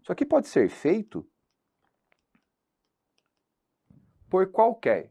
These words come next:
cidadão, <clears throat> por qualquer cidadão, por qualquer agente público,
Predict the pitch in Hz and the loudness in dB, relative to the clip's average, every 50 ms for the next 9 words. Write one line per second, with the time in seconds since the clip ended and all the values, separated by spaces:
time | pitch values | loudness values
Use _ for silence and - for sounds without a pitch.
0 | _ _ - - - - 269 247 220 147 113 113 117 151 214 - _ _ _ _ | _ _ -20 -12 -6 -2 2 4 4 4 4 0 -2 -2 -4 -10 _ _ _ _
1 | _ _ _ _ _ _ _ _ _ _ _ _ _ _ _ _ _ _ _ _ | _ _ _ _ _ _ _ _ _ _ _ _ _ _ _ _ _ _ _ _
2 | _ _ _ _ _ _ _ _ - - - _ _ _ _ _ _ - - - | _ _ _ _ _ _ _ _ -20 -20 -20 _ _ _ _ _ _ -12 -10 -6
3 | - - 98 101 87 - - 110 87 82 - - 117 120 117 - 143 127 131 - | -2 0 2 2 2 0 -2 -4 -8 -10 -4 -2 0 0 4 4 4 4 4 2
4 | - 101 82 67 - _ _ _ _ _ _ _ _ _ _ _ _ _ _ _ | 0 0 0 -2 -6 _ _ _ _ _ _ _ _ _ _ _ _ _ _ _
5 | _ _ _ _ _ _ _ _ _ _ _ _ _ - - 117 104 135 147 151 | _ _ _ _ _ _ _ _ _ _ _ _ _ -12 -8 -2 0 0 2 2
6 | 143 147 170 - _ _ _ _ _ _ _ _ _ _ _ _ _ _ _ _ | 2 0 -2 -8 _ _ _ _ _ _ _ _ _ _ _ _ _ _ _ _
7 | _ - 311 302 - 311 - - 262 269 269 254 214 131 123 180 214 226 226 233 | _ -4 0 4 4 4 4 4 4 4 4 4 2 2 2 0 2 2 2 0
8 | 185 147 - - 165 185 160 123 104 - - - 87 90 | 0 0 0 -2 -2 0 -2 -2 -4 -6 -10 -16 -18 -18